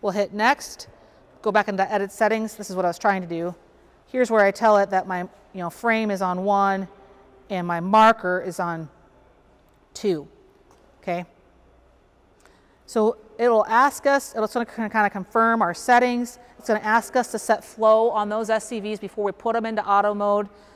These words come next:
at seven for the vacuums, ten for the frame control stuff.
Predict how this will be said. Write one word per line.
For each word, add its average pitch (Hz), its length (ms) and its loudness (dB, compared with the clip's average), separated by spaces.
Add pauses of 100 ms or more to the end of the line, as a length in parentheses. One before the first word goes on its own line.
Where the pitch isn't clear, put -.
(120)
at - 140 -14
seven 233 400 2
for 220 140 -6
the 196 100 -2
vacuums, 247 600 -2
ten 220 360 -4
for 208 160 -4
the 185 320 0
frame 202 220 -4
control 233 320 -6
stuff. 269 360 -4